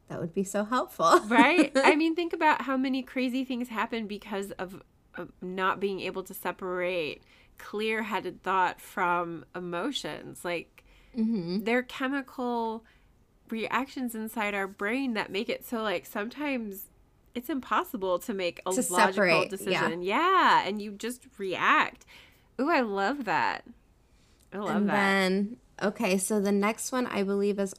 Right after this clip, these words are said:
Speaker 1: also from a White Aja member from the Weaves of the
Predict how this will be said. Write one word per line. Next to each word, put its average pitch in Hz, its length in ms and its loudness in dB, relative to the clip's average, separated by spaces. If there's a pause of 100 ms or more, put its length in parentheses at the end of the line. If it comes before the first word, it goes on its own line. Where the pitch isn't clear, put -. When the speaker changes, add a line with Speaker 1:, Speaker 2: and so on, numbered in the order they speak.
Speaker 1:
also 202 460 -2
from 202 680 0 (500)
a 196 100 4
White 180 420 2
Aja 196 360 0
member 185 480 2
from 196 280 -2
the 190 320 -4
Weaves 190 520 -4 (100)
of 190 140 -6
the 196 200 -4